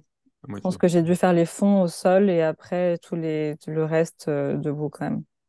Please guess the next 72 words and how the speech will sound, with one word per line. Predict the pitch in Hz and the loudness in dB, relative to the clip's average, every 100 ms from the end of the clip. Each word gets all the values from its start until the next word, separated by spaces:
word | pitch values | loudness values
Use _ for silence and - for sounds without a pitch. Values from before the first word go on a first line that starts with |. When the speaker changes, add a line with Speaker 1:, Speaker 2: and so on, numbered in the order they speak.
| _ _ _ - | _ _ _ -8
Speaker 2:
Enfin, | 151 147 | -4 -2
euh, | 139 | -4
Speaker 1:
Ok. | |
Speaker 2:
vertical. | 143 147 - 151 - - _ _ _ _ _ _ _ _ _ _ _ _ _ | -6 -8 -10 -8 -8 -10 _ _ _ _ _ _ _ _ _ _ _ _ _
Speaker 1:
Et | - | -2
là, | 131 | -2
tu | 123 | -2
es, | 107 | -4
donc | 110 | -4
à | 110 | -6
ce | |
moment-là, | 117 135 | -6 -6
tu | 131 | -6
te | 113 | -4
mets | 110 | -4
en, | 107 104 104 - | -4 -6 -8 -6
au | 123 | -2
lieu | |
d'avoir | 123 117 | 0 0
un | 113 | -2
chevalet | - 110 110 117 | -4 -6 -2 -4
très | 117 - | -4 -12
confortable, | 107 107 101 135 147 131 | -14 -14 -10 -8 -8 -12
tu | - | -12
te | |
mets | 117 | -10
comme | 113 107 | -6 -8
ça, | 120 | -4
Speaker 2:
Ah | 120 202 | 4 6
oui, | 202 | 6
non, | 185 | 6
Speaker 1:
euh, | |
Speaker 2:
mais | 180 | 2
c'est, | - | 0
non, | 175 | 0
enfin, | 175 170 175 | 0 0 -2
tu | - | -2
Speaker 1:
ok, | |
Speaker 2:
fais | 165 | -2
des | 165 170 | 0 0
Speaker 1:
d'accord. | 190 185 175 | 0 2 0
Speaker 2:
acrobaties | - | 0
sur | 180 175 | -2 -4
le | 165 | -6
sol, | 160 175 175 | -4 -4 -4
enfin, | 160 160 | -4 -8
je | 156 | -4
fais | 170 | -2
des | 147 | -2
Speaker 1:
Et | 196 | 0
après, | 180 | 0
tu | 131 | 0
vas | 135 | 0
voir, | 139 | 0
ça | |
fait | 110 | 0
Speaker 2:
contorsions. | |
Speaker 1:
mal | 117 123 | 4 4
au | |
dos, | 123 135 | 4 0
c'est | 123 | -2
le | - | -8
truc, | - 113 | -8 -12
quoi, | - - | -8 -8
mais | - | -2
bon. | 277 - | 0 6
Speaker 2:
<laughs> | 285 - 262 247 - _ - - - | 6 6 2 2 0 _ -20 -20 -12
Speaker 1:
On | 101 | -6
vieillit | 117 120 120 | -4 -2 -4
après, | - 107 | -6 -14
quand | |
même. | 98 | -18